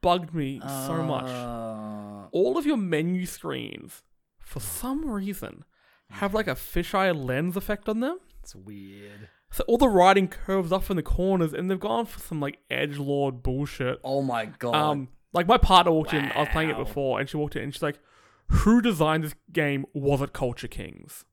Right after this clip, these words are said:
Speaker 1: And that's kind of the vibe it has.
Speaker 3: <laughs> Wow, yeah, I can
Speaker 1: It's,
Speaker 3: see
Speaker 1: it's,
Speaker 3: it.
Speaker 1: it's really unsettling. But yeah,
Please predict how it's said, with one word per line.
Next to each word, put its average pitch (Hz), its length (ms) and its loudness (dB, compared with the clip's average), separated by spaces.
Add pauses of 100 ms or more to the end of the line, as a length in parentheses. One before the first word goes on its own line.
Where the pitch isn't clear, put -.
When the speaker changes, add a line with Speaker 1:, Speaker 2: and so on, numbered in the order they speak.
(640)
Speaker 1:
And 170 180 2
that's 208 260 4
kind 247 200 2
of 214 80 6
the 139 180 -2
vibe 147 380 6
it 131 80 0
has. - 760 -6
Speaker 3:
<laughs> - 40 -20
Wow, 135 420 -4
yeah, 139 500 -2
I 160 60 -6
can 175 140 -6
Speaker 1:
It's, 185 100 -2
Speaker 3:
see 190 120 2
Speaker 1:
it's, 135 120 -4
Speaker 3:
it. - 80 -8
Speaker 1:
it's - 200 -8
really 175 580 0 (1400)
unsettling. 151 640 -2
But 190 100 2
yeah, - 120 0